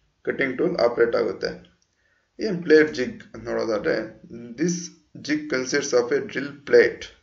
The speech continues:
ಒಂದು plate jig ಅಲ್ಲಿ ಏನಿರುತ್ತೆ, ನಮ್ಗೆ drill plate ಇರುತ್ತೆ. ನಾವು template jig ಅಲ್ಲಿ ಏನ್ ನೋಡಿದ್ರೆ ಅಲ್ಲಿ drill plate ಇರೋದಿಲ್ಲ. But plate ಜಿಗ್ ಅಲ್ಲಿ ನಮ್ಗೆ drill plate ಇರುತ್ತೆ, which rests on the component to be drilled. ಅದು ಎಲ್ಲಿರುತ್ತೆ ಅಂದ್ರೆ, ನಾವು ಯಾವ ಒಂದು work piece ಗೆ drill ಮಾಡ್ಬೇಕು,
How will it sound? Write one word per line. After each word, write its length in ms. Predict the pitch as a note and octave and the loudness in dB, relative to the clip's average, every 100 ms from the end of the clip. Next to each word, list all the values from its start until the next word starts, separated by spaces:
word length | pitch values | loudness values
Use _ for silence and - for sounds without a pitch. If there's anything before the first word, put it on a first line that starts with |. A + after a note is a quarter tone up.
| _ _ _ _ _ _ _ | _ _ _ _ _ _ _
ಒಂದು 220 | A2+ A2+ A2+ | -10 -6 -6
plate 320 | A#2+ C3 - | 2 0 2
jig 180 | B2 B2 | 2 2
ಅಲ್ಲಿ 140 | A#2 | 4
ಏನಿರುತ್ತೆ, 220 | A#2+ A#2+ | 2 0
ನಮ್ಗೆ 580 | A#2 A#2 A#2+ - - - | -6 -4 -2 -4 -6 -8
drill 340 | D3 E3 F3 | -2 0 0
plate 280 | E3 D#3 D3+ | 8 8 8
ಇರುತ್ತೆ. 640 | A#2+ A2 - - - _ _ - | 4 0 -4 -8 -10 _ _ -10
ನಾವು 160 | B2 | -6
template 380 | A2+ A#2 C#3+ D3 | 0 4 4 4
jig 180 | C3 B2 | 0 4
ಅಲ್ಲಿ 180 | B2+ B2 | 6 6
ಏನ್ 100 | B2 | 4
ನೋಡಿದ್ರೆ 280 | A#2+ C3+ D#3 | 2 0 0
ಅಲ್ಲಿ 120 | C3+ | -2
drill 260 | B2 C3+ | -6 -10
plate 220 | - D3 D3+ | 2 2 4
ಇರೋದಿಲ್ಲ. 640 | A#2+ A#2 G#2+ - - _ _ _ _ - _ _ - | 2 2 0 -4 -8 _ _ _ _ -20 _ _ -10
But 180 | - | -10
plate 460 | - - - D3+ D3+ | -12 -8 4 4 4
ಜಿಗ್ 200 | B2+ A2+ | -4 0
ಅಲ್ಲಿ 340 | A#2 B2+ C3 | 2 2 -2
ನಮ್ಗೆ 320 | - A#2 B2 - | -8 -8 -6 -6
drill 340 | - C#3+ D3 | -8 -10 -10
plate 280 | C#3 D3 D3 | 2 2 2
ಇರುತ್ತೆ, 540 | G#2+ G#2 C3+ - - - | -4 -6 -6 -8 -12 -16
which 200 | B2 - | -16 -6
rests 340 | A#2+ C3 - C3+ | 0 0 0 -4
on 120 | C3+ | -2
the 140 | D3+ D3 | -4 -2
component 480 | B2+ B2+ B2+ A#2 - | -4 0 0 0 -4
to 80 | |
be 140 | D3+ D3+ | -6 -6
drilled. 280 | A2+ G#2 - - - _ _ _ - | -6 -6 -6 -10 -20 _ _ _ -10
ಅದು 180 | G#2+ | -6
ಎಲ್ಲಿರುತ್ತೆ 560 | - C#3 D#3+ E3 D#3 D3 | -2 0 6 6 6 4
ಅಂದ್ರೆ, 200 | C3+ - | 0 2
ನಾವು 240 | C#3 B2 | 2 2
ಯಾವ 220 | A2+ B2+ D#3+ | 4 6 6
ಒಂದು 240 | D#3+ D3 | 6 4
work 240 | C#3 C#3+ | 2 2
piece 200 | E3+ E3 | 4 4
ಗೆ 100 | D#3 | 4
drill 280 | D#3 - F3 | 0 0 0
ಮಾಡ್ಬೇಕು, 800 | F3 E3 C#3+ A#2+ C3 B2+ G#2 - | 4 4 4 0 0 -2 -4 -14